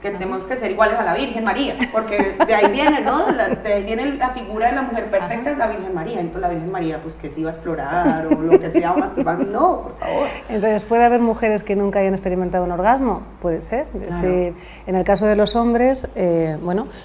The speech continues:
Speaker 2: toda su zona erógena, la zona más erógena de todas es el pene, todas las terminaciones nerviosas que tienen ahí. Si buscamos el, el símil, es decir, el equivalente con la mujer, estás hablando del clítoris, no de la vagina. Con lo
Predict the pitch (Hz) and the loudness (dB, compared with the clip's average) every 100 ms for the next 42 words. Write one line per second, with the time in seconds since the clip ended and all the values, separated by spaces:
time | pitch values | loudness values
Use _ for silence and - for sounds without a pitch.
0 | - - 208 208 214 - 214 208 202 220 | -20 6 8 10 6 6 6 6 6 6
1 | 226 226 208 175 190 190 208 208 202 196 | 4 0 2 0 -2 0 -2 0 -4 -2
2 | 185 175 175 202 214 220 165 165 - 170 | -4 -2 -2 2 2 2 0 -2 -6 -4
3 | 165 185 220 254 185 170 170 160 170 170 | 0 2 2 0 0 2 0 -2 -4 -4
4 | 165 202 202 185 185 190 170 165 156 185 | -2 -2 0 0 -2 -4 -4 -4 -2 -4
5 | 220 - - - - - 196 190 185 226 | -6 -14 -20 -18 -18 -2 4 4 6 6
6 | 226 226 226 233 220 220 214 214 214 196 | 8 8 8 8 10 10 10 6 6 2
7 | 190 - 254 247 170 165 185 185 180 185 | 2 2 4 6 4 2 4 4 6 6
8 | 185 202 208 202 185 185 220 226 226 254 | 8 8 6 4 2 4 6 4 2 4
9 | 262 269 - - - - - 196 220 240 | 2 2 -16 -20 -20 -12 -4 0 2 4
10 | 226 170 165 220 220 170 - - - 208 | 4 2 2 0 4 2 2 -6 -4 2
11 | 220 180 - 247 226 170 - - - - | 4 4 2 2 2 2 -8 -18 -20 -18
12 | - | -12